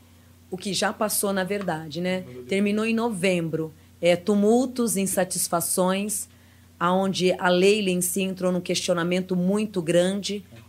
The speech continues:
Hoje, graças a Deus, de dezembro pra cá, a tendência desse relacionamento se equilibrar e proporcionar aí muitas bênçãos e caminho super ativado, bem merecedores.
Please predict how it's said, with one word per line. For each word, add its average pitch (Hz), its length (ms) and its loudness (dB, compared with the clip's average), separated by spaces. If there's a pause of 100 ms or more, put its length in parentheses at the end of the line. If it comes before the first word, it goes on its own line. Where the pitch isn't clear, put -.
Hoje, 202 420 2
graças 180 500 0
a 170 60 2
Deus, 175 320 -2
de 175 80 -8
dezembro 170 540 -2
pra 170 180 -8
cá, 180 360 -4 (300)
a 180 100 2
tendência 196 680 0
desse 175 280 -2
relacionamento 175 600 -2
se - 160 -2
equilibrar 180 760 0 (400)
e 269 100 -4
proporcionar 220 720 2
aí 196 100 0
muitas 190 380 -2
bênçãos 196 600 0 (240)
e 196 80 -4
caminho 190 440 0
super 208 460 0
ativado, 170 840 0 (440)
bem 196 240 2
merecedores. 175 1200 0